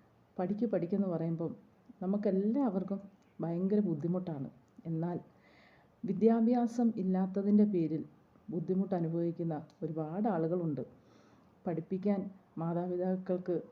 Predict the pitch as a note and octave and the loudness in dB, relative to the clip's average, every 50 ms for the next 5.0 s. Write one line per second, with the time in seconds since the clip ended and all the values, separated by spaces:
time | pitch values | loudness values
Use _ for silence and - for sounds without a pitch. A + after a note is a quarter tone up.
0 | - _ - E3+ E3 D#3+ D#3+ - - F#3+ F#3 E3 E3 E3 D#3+ D#3 E3+ D#3 D3 D3 | -14 _ -6 -4 -2 -4 -4 -2 -2 0 0 2 0 0 -2 -2 -2 -2 -2 -2
1 | D3+ D3+ C#3+ C#3+ - - - - - - F3+ E3 F3 F3+ F3+ F3+ E3+ D#3+ D#3 - | -2 -4 -6 -8 -10 -16 -20 -20 -10 -6 -4 -4 -2 -2 -2 0 0 -2 -2 -2
2 | E3 E3 E3 D#3+ - F3 - - - - - - - _ _ _ - _ D#3+ D#3+ | -2 -2 -2 -2 -2 -4 -4 -4 -6 -12 -20 -20 -20 _ _ _ -12 _ -2 0
3 | D#3+ E3 E3+ D#3+ D3+ C3 - - - - - - - - - - - - - - | 0 2 0 0 -2 -2 -4 -6 -8 -10 -14 -20 -20 -20 -20 -20 -20 -20 -20 -12
4 | - - A#3 A#3+ A#3+ A3 F#3+ - - - - - - _ - G#3 F#3+ G3+ G#3 G#3+ | -2 0 4 4 4 4 2 0 -4 -10 -18 -20 -12 _ 0 2 4 6 6 6